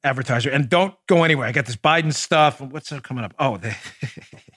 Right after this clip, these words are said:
it's a lot coming up. I got this Politico article, too. I'm gonna have to motor through this 'cause it's really, really a stack show day. Just a quick note, though. I said I had an announcement this week.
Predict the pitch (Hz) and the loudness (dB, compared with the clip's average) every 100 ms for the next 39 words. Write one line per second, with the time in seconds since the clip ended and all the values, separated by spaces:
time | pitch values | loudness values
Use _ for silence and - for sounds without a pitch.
0 | _ - - _ 139 139 135 117 82 80 | _ -20 -20 _ 0 2 2 0 -12 -12
1 | 73 - - 120 107 - - 113 120 110 | -14 -18 -8 -8 -8 -10 -6 -4 -4 -4
2 | 87 85 82 80 104 85 98 98 95 92 | -8 -8 -12 -16 -16 -14 -16 -18 -16 -14
3 | 87 - 87 78 - - 87 85 110 107 | -14 -14 -18 -16 -18 -16 -16 -16 -14 -6
4 | 120 127 113 95 101 95 87 - 85 82 | -2 -2 -2 -6 -10 -10 -14 -12 -10 -10
5 | - 87 76 _ - - _ _ - 202 | -10 -12 -12 _ -20 -20 _ _ 0 0
6 | - 202 196 185 175 160 147 147 135 120 | 2 0 2 2 2 2 4 4 2 0
7 | - 139 139 175 165 151 147 139 143 143 | -4 -2 2 2 2 0 0 2 2 0
8 | - 139 123 127 - 120 113 - | 0 -2 0 -2 0 -2 -2 -6